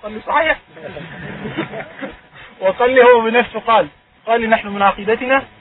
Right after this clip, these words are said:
أننا سننشئ دولة كبرى من الفرات إلى النيل". والإخوة كانوا حاضرين. هو الذي قال كذا. قال: "والله"، قال: "من عقيدتنا أننا سننشئ دولة كبرى من الفرات إلى النيل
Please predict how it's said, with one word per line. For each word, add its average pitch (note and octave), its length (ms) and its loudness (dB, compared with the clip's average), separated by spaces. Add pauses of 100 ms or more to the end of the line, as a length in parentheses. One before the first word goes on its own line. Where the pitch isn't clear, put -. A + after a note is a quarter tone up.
(240)
أننا G3+ 240 -2
سننشئ G#3 460 -6 (100)
دولة G#3 400 0 (200)
كبرى D3+ 240 -6 (440)
من F3 160 -4
الفرات F#3+ 420 2
إلى F#3 120 -12
النيل". E3+ 240 -8 (180)
والإخوة E3+ 280 -16
كانوا F3 180 -8
حاضرين. D3+ 280 -10 (200)
هو G3 160 0
الذي G3 220 -2
قال F#3+ 220 -2
كذا. D#3+ 160 -8 (580)
قال: F3+ 100 -4
"والله"، F3+ 180 2
قال: F#3+ 220 -4
"من F#3 100 -10
عقيدتنا G#3 540 -8 (400)
أننا F3+ 240 -8
سننشئ F3+ 300 -12
دولة E3+ 260 -4
كبرى F#3+ 260 -2
من F3 80 -8
الفرات F3 360 -6
إلى D#3 100 -16
النيل G3 300 -8